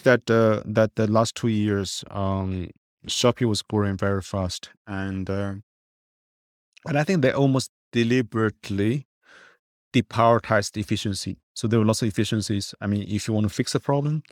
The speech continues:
um, and, and, and you just hire people. Uh, I mean, I mean, you could argue that, okay, uh, this is e-, efficient, but when capital was cheap, maybe that was the right thing to do, right? Because, um, because you, you focus on resources on, on the most important thi-, metric at that time, which was,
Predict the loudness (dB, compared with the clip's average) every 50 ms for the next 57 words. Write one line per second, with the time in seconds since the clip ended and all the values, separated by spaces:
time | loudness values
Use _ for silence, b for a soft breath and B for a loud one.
0 | b b b b b _ _ _ _ _ _ _ 0 2 4 4 4 2 2 2
1 | 2 2 0 0 0 -2 -2 -4 -4 -4 -2 -2 -2 -4 -4 -4 -4 -4 -2 -2
2 | -2 -4 -4 -4 -6 -8 -4 0 0 0 0 0 -4 -6 -8 -10 -14 -14 -16 _
3 | _ -6 -4 -2 -2 -2 -2 -2 -2 0 0 0 -2 -4 -12 _ _ _ _ -8
4 | -8 -6 -6 -2 2 2 2 2 2 0 0 2 4 2 2 2 0 -6 -6 -4
5 | -4 -2 -2 -2 -4 -6 -6 -4 -4 -4 -4 -4 -6 -6 -4 -2 -2 -2 -2 -2
6 | -2 -2 -2 -2 -4 -4 -2 0 0 0 0 0 -2 -2 0 0 -2 -2 -2 -2
7 | -4 -4 -2 -4 -4 -4 -4 -4 -4 -2 -2 -4 -4 _ _ _ _ _ _ _
8 | -2 0 2 2 2 2 0 0 -2 0 0 0 0 0 -2 -2 -2 0 0 0
9 | 0 2 0 0 -2 -2 -4 -6 -4 -2 0 0 0 0 0 0 2 2 2 0
10 | 0 -2 -2 -2 -2 -2 -2 -6 -8 _ b b b b b b b 0 2 2
11 | 2 2 2 2 4 4 4 4 2 0 0 0 0 0 2 2 2 0 0 -2
12 | 0 0 -2 -2 -2 -4 -4 -2 0 0 0 0 0 0 2 2 2 2 0 0
13 | -2 -4 -4 -4 -4 -4 -4 -4 -4 -6 -8 -8 -10 _ -6 -2 0 0 0 0
14 | -2 -4 -4 -4 -2 -2 -2 -4 -2 -4 -4 -4 -2 -4 -4 -6 -6 -6 -8